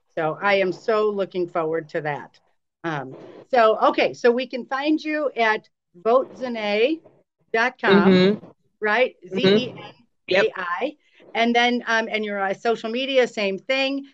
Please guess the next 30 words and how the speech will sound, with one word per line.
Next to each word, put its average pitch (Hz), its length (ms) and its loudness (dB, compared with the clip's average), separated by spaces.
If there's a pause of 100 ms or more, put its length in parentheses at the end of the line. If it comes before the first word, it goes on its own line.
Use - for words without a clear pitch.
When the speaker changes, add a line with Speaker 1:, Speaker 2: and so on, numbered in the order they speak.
(180)
Speaker 1:
And 208 140 -8
you 220 180 -10
Speaker 2:
Mm-hmm. - 20 4
Speaker 1:
need 233 320 4 (140)
help 269 220 -4 (180)
with, 226 220 -2 (120)
uh, 214 220 -4 (100)
phone 262 240 2
calling. 247 480 0 (280)
All 226 160 0
right. 190 220 -4 (260)
I 214 60 -4
think, 302 300 -4 (120)
I 226 80 -2
think 339 320 0
that's 302 180 0
pretty 285 240 -10
good. 269 180 2
I 247 100 4
think 269 260 -10
people 254 200 -4
should 226 200 -4
be 247 60 0
able 240 160 2
to 220 100 -2
reach 247 240 -6
you 240 120 2
with 220 160 0
that 233 200 2
information. 220 680 -6